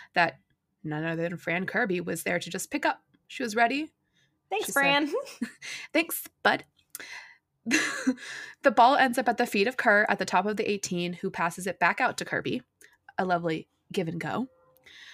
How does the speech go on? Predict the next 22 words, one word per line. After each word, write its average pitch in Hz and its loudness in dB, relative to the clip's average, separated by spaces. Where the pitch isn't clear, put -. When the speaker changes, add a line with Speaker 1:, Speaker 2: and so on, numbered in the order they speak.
Speaker 1:
Kirby 214 2
slots 240 2
the 247 0
ball 175 4
at 202 -4
the 190 -6
top 247 2
of 220 -4
the 190 -2
sixth, 165 -2
and 196 -2
Kerr 202 2
just 196 -4
cleanly 240 -4
puts - -6
it - -8
in 175 -4
the 165 -6
back - 0
of - -20
the 151 -6
net. 123 -4